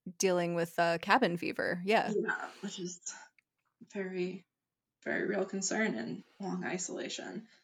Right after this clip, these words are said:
Speaker 2: Yeah, and I actually kind of, on the flip side, appreciated that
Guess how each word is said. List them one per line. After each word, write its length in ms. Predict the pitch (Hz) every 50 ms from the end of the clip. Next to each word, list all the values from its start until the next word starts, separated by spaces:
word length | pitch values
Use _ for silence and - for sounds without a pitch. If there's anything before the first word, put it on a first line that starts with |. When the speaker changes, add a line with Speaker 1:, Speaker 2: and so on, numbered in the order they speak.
| _ _ _ _ _ _ - _
Speaker 2:
Yeah, 380 | - 294 254 202 - - - -
and 200 | - 233 233 226 -
I 200 | 247 269 294 311
actually 320 | 339 349 - - 269 233 -
kind 260 | - 202 202 202 202
of, 260 | 202 202 190 - - _ - - - _ _ _ _ _ _ _ _ _ _ _ _
on 180 | 226 226 214 214
the 80 | 202
flip 360 | 175 - - - 214 190 -
side, 480 | - - 226 196 190 190 180 180 180 175 - -
appreciated 1200 | - 208 208 - - - 196 180 - - 220 208 196 180 180 180 165 165 165 165 - - 175 175 - _ _ _ _ _ _ _
that 600 | 196 190 180 202 185 170 170 160 156 160 135 -